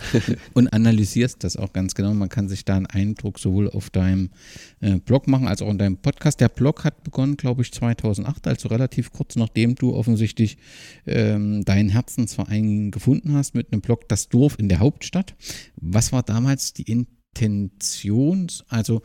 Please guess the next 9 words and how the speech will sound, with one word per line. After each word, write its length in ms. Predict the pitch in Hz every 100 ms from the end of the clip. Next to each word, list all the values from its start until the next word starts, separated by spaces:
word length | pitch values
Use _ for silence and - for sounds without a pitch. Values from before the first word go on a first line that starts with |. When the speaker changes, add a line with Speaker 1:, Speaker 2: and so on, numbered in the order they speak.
| - - _
Speaker 2:
die 80 | 104
Ereignisse 500 | 101 104 123 147 123
rund 260 | 107 139 143
um 100 | 120
diesen 260 | 120 117
Verein 720 | 110 110 98 120 127 123 117 117 _ -
auch 140 | -
zu 140 | -
verarbeiten? 720 | 120 - 107 143 160 - 185